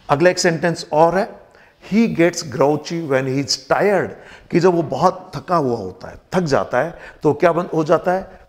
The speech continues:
चिड़चिड़े स्वभाव वाला हो जाता है। "He gets grouchy when he is tired।" तो आप इन दो सेंटेंस की सहायता से आप ग्राउची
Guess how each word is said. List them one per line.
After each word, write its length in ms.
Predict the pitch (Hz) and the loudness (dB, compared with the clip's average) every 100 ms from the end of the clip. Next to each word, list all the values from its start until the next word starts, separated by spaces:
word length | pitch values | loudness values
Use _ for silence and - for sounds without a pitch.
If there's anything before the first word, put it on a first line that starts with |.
| - | -2
चिड़चिड़े 420 | 190 185 240 240 | 0 2 2 2
स्वभाव 320 | 247 143 127 | 2 0 0
वाला 180 | 120 117 | 2 0
हो 220 | 107 98 - | -2 -4 -16
जाता 300 | 90 - - | -20 -20 -18
है। 40 | |
"He 240 | 101 131 123 | -10 -4 2
gets 240 | 156 202 - - - _ _ 127 | 2 2 -8 -14 -20 _ _ 0
grouchy 400 | 135 135 143 247 | 2 4 2 -2
when 180 | 180 160 | 0 0
he 240 | 143 185 | 0 -2
is 60 | 226 - - _ - | -4 -12 -20 _ -8
tired।" 420 | - 92 - - _ _ _ - _ | -8 -8 -16 -20 _ _ _ -20 _
तो 60 | 175 - - | -2 -2 0
आप 320 | 170 196 - | 0 0 -2
इन 120 | 170 156 | -4 0
दो 180 | 160 | 0
सेंटेंस 560 | 175 160 131 120 143 139 | 0 0 -2 -2 -4 -4
की 140 | - | -4
सहायता 440 | 165 123 110 110 120 | -2 0 -2 -2 -4
से 320 | - 214 - - - - _ | -2 -6 -8 -20 -20 -20 _
आप 220 | 143 120 98 | -2 -2 -2
ग्राउची 460 | 127 120 123 - | 0 0 0 -4